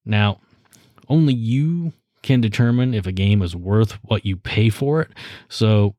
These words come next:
I'm speaking only for myself here when I say that I genuinely feel like I've gotten that seventy dollars worth of play out of this game. So that's my take on it. But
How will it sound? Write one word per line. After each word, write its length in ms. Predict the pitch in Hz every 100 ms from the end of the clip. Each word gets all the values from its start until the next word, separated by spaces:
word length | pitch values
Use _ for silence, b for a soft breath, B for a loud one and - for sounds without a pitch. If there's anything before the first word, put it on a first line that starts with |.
| _ _
I'm 240 | 104 110 123
speaking 460 | - 135 113 110
only 260 | - 113 131
for 180 | - 123
myself 460 | 104 98 120 101
here 160 | - 95
when 120 | 92
I 100 | 92
say 420 | 90 104 92 92
that 380 | 90 87 85 82 _ b b b -
I 140 | 110
genuinely 720 | 117 131 175 180 170 156 139
feel 480 | 120 - 127 123 117
like 240 | 107 101 -
I've 240 | 107 104 101
gotten 320 | 101 98 95
that 240 | 92 92
seventy 360 | - 113 101 92
dollars 440 | 95 98 98 90
worth 240 | 98 87 85
of 140 | -
play 480 | - 107 92 80 80 B B B -
out 160 | 98
of 140 | 90 82
this 200 | 80 -
game. 320 | - 87 - b b b b _ _
So 600 | _ - - 104 90 87 87 b b b b _ _
that's 220 | 123 120
my 160 | 117 95
take 280 | 95 85 82
on 120 | -
it. 120 | - B B B -
But 300 | 110 110